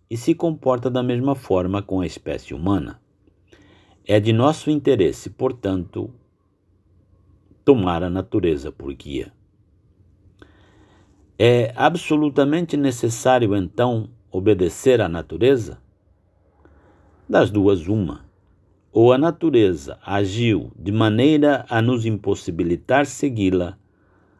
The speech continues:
assim como é impossível nos furtarmos à gravidade ou impedir nosso coração de bater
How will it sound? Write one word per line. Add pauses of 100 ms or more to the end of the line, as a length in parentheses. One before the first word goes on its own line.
assim
como
é
impossível
nos
furtarmos
à
gravidade (440)
ou
impedir
nosso
coração
de
bater